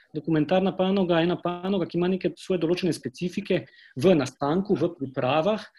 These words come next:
v, v, v, v, v nekem, em, razvoju dogodkov in ki jih je pa, se pa da upoštevati in se da pogoje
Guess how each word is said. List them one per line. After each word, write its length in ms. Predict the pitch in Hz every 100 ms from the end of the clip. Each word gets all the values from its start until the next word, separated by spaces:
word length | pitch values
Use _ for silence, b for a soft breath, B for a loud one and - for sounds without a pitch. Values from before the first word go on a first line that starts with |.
| B B -
v, 480 | 123 170 175 156 - B B B B _
v, 320 | 127 139 165 156 135
v, 220 | 151 151
v, 80 | 139 151 147 135 135 -
v 120 | 135 156
nekem, 500 | 156 - 147 135 131 131
em, 360 | 127 127 139 143
razvoju 480 | 123 113 135 202
dogodkov 640 | 202 190 202 202 - 190 B B - _ _ _ -
in 220 | 180 - - _ _ -
ki 100 | 185 180
jih 140 | 170 170
je 60 | 165
pa, 140 | 170 165 - -
se 240 | - 190 151
pa 80 | 139
da 140 | 180 226
upoštevati 680 | 208 170 - 170 147 123 139
in 60 | 135
se 80 | 147
da 480 | 139 190 190 175 - - 165 -
pogoje 320 | 139 160 180